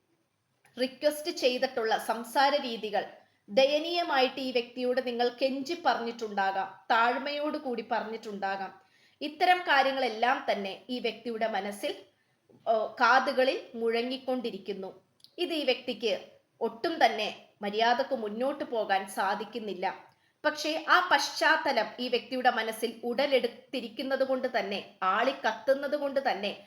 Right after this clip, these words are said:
അതെത്രയും പെട്ടെന്ന് അണച്ച് പരിഹരിക്കുവാൻ തന്നെയാണ് ശ്രമിച്ചിരിക്കുന്നത്. നിങ്ങളുടെ ഭാഗത്തു നിന്നും യാതൊരു തരത്തിലുമുള്ള ഒരു ശാപമോ ശാപവാക്കുകളോ സങ്കടമോ ഒന്നും ഈ വ്യക്തിയുടെ തലയിൽ വന്ന്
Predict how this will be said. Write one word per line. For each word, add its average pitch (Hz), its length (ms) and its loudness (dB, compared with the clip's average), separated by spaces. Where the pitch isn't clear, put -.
അതെത്രയും 226 640 2
പെട്ടെന്ന് 240 400 -2
അണച്ച് 226 540 0
പരിഹരിക്കുവാൻ 311 760 2
തന്നെയാണ് 220 520 2
ശ്രമിച്ചിരിക്കുന്നത്. 208 920 -4
നിങ്ങളുടെ 220 340 2
ഭാഗത്തു 208 420 0
നിന്നും 220 340 -4
യാതൊരു 294 420 2
തരത്തിലുമുള്ള 262 800 -2
ഒരു 233 220 4
ശാപമോ 233 580 4
ശാപവാക്കുകളോ 240 1000 4
സങ്കടമോ 269 560 4
ഒന്നും 311 260 0
ഈ - 100 -6
വ്യക്തിയുടെ 240 500 -2
തലയിൽ 226 380 0
വന്ന് 226 180 0